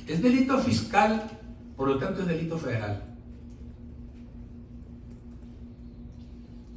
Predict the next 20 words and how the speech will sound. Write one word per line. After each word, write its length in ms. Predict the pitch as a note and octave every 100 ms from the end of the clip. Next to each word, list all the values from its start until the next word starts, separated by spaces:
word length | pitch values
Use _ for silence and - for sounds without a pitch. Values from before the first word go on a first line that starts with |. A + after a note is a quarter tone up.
| - - -
Que 100 | -
respondan 440 | - - A3 G#3+ G3+
a 160 | F3+
eso, 420 | F#3 - A#2 - -
nada 220 | D#3+ G3+
de 100 | F3+
que 80 | D3
me 80 | C3+
están 260 | - F3+
persiguiendo, 640 | E3+ E3+ C3+ C#3+ C#3+ C#3+ C3+
de 60 |
que 80 | B2
me 80 | A#2+
están 240 | A#2+ D3+
siguiendo, 280 | D#3 D#3+ D3
de 100 | C#3+
que 40 | D3
no 160 | E3
hagan 300 | E3 E3 E3
payasadas. 960 | - C3+ B2+ A#2 - - A#2 - -